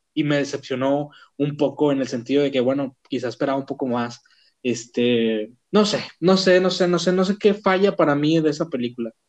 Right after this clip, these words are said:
Este, pero te lo digo en sí, o sea, la verdad es que le puse tres estrellas, o sea, de una a las otras dos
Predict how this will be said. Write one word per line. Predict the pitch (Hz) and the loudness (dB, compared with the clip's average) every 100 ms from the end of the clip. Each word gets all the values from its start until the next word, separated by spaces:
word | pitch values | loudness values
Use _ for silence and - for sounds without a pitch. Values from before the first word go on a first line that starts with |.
| _ _ _ _ _ | _ _ _ _ _
Este, | 123 117 - 127 - | -8 -4 -2 -2 0
pero | 170 160 170 170 - | 2 6 4 2 -2
te | - | 0
lo | 123 | 2
digo | 123 127 151 135 117 - | 4 4 6 6 4 -2
en | 113 110 | -2 -2
sí, | - 196 | 2 2
o | |
sea, | 139 123 117 | 2 -2 0
la | 120 | 0
verdad | 127 127 | 2 0
es | |
que | - | 2
le | 156 123 | 0 2
puse | 135 147 | -2 -2
tres | 147 135 | -2 0
estrellas, | 135 135 127 170 139 - 139 | -2 0 2 2 2 -2 -10
o | |
sea, | 123 120 117 | -4 -2 0
de | 113 113 110 110 | -2 -2 0 2
una | 143 180 196 | 4 4 4
a | 175 | 2
las | 135 | 2
otras | 156 156 170 160 | 0 2 0 4
dos | 175 214 - | 2 2 -6